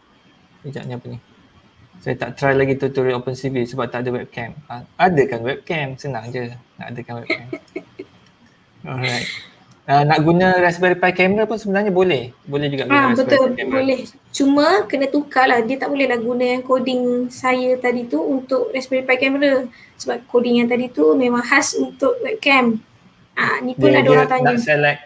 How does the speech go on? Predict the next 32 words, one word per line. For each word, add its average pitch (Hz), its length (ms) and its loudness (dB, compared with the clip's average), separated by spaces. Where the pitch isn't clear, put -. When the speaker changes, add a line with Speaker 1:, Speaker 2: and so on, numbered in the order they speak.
Speaker 1:
dia 139 160 -2
nak 143 140 -6
select 147 420 0
camera 143 400 0
tu 135 160 -2
Speaker 2:
Hmm. 131 80 2
Speaker 1:
kan? 123 120 0
Speaker 2:
Ha, 262 120 -2
ah, - 40 -2
betul. 240 520 0
Kena 247 160 -2
bagi 240 320 -2
tahu. 247 320 0
Kira 277 320 0
apa 311 240 -2
yang 311 160 2
nak 277 80 2
buat 311 180 4
tu, 370 220 4
pastikan 320 480 2
betul-betul 285 560 0
point 302 320 6
dekat 262 320 -2
apa - 80 -4
yang 247 160 2
kita 247 240 -4
nak. 233 160 -2
Ha, - 280 -20
kalau 240 160 -4
guna 247 180 -2
Pi 294 220 0
Camera, 320 320 4